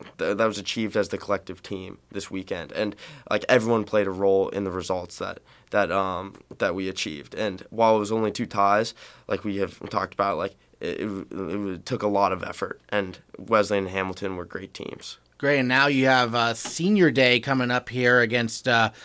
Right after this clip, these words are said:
Speaker 2: another tough opponent, obviously, in, in Tufts, uh, this weekend. Uh,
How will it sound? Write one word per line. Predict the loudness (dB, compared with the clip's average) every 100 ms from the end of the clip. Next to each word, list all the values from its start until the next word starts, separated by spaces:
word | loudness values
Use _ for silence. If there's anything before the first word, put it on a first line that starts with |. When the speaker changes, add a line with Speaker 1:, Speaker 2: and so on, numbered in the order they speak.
| -20 -2
Speaker 2:
another | 4 8 10
tough | 10 8
opponent, | 6 4 6 6
obviously, | 4 2 4 6 6
in, | 6
in | 0 -2
Tufts, | 4 6 6 0 -8 -16 -6
uh, | 2 4
this | 4 6
weekend. | 4 8 10 10 10
Uh, | 8